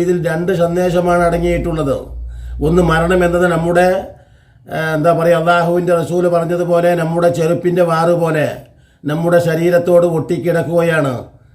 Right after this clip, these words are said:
ആലോചിച്ച് നോക്കണം. അതുകൊണ്ട് ഏതു സമയത്തും നമ്മൾ മരണത്തെ പ്രതീക്ഷിക്കണം. പക്ഷേ നമ്മുടെ കയ്യബദ്ധത്താലും നമ്മുടെ അശ്രദ്ധയാലും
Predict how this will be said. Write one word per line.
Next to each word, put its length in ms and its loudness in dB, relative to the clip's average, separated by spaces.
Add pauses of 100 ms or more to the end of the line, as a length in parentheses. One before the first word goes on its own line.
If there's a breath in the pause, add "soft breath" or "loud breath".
(200 soft breath)
ആലോചിച്ച് 300 0
നോക്കണം. 300 0 (340 loud breath)
അതുകൊണ്ട് 320 2 (120)
ഏതു 200 0
സമയത്തും 440 2
നമ്മൾ 180 2 (100)
മരണത്തെ 440 0
പ്രതീക്ഷിക്കണം. 640 0 (560 soft breath)
പക്ഷേ 240 0 (140)
നമ്മുടെ 400 0
കയ്യബദ്ധത്താലും 880 2 (560 soft breath)
നമ്മുടെ 280 0 (100)
അശ്രദ്ധയാലും 760 0